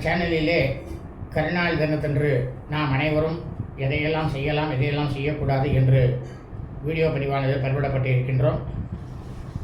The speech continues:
அந்த வீடியோ பதிவினை பார்த்து அதன் பிரகாரம் கடைபிடித்துக் கொள்ளுமாறு அனைவரையும் அன்புடன் கேட்டுக்கொள்கின்றேன். ஆகவே அனைவரும் இந்த தினசரி பஞ்சாங்க பதிவினை ஆரம்பம் முதல் கடைசி வரை முழுவதுமாக பார்த்து புதன்கிழமை என்று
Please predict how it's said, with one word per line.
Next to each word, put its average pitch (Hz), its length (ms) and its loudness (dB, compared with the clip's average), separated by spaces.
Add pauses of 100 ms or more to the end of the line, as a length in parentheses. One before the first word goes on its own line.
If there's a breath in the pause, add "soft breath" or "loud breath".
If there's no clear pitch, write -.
(120)
அந்த 151 200 0
வீடியோ 165 260 0
பதிவினை 151 400 0
பார்த்து 139 320 2 (280)
அதன் 135 220 0
பிரகாரம் 147 440 0
கடைபிடித்துக் 135 480 0
கொள்ளுமாறு 127 420 6 (220)
அனைவரையும் 147 500 2 (120)
அன்புடன் 131 440 4
கேட்டுக்கொள்கின்றேன். 127 720 -4 (1000)
ஆகவே 151 260 4 (100)
அனைவரும் 156 400 2 (1200)
இந்த 151 180 0
தினசரி 170 480 2
பஞ்சாங்க 156 380 0
பதிவினை 143 320 0 (280)
ஆரம்பம் 156 320 0
முதல் 147 220 0
கடைசி 135 220 0
வரை 147 240 0
முழுவதுமாக 147 580 2
பார்த்து 131 320 4 (220)
புதன்கிழமை 139 640 0
என்று 127 240 4